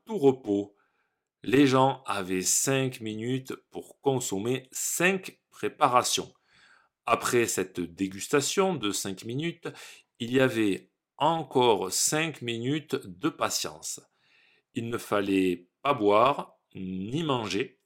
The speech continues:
ni recracher. Sur la table, des piments au pouvoir piquant extrême.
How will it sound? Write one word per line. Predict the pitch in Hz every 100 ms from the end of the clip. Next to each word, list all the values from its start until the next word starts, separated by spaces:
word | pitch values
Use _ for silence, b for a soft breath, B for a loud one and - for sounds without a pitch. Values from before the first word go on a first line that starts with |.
| -
ni | 101 98 107 180 208
recracher. | 107 170 185 - 131 127 - - - _ _ _ _ _ _ _ _
Sur | - - 92
la | 85
table, | - 92 98 101 110 B B B _
des | 104 92 87 90
piments | - - 95 95 117 _ _ _
au | 127
pouvoir | 120 - 101 90 98 - - _ _
piquant | 95 - 107 127 - _ -
extrême. | - - - - 151 107 87 76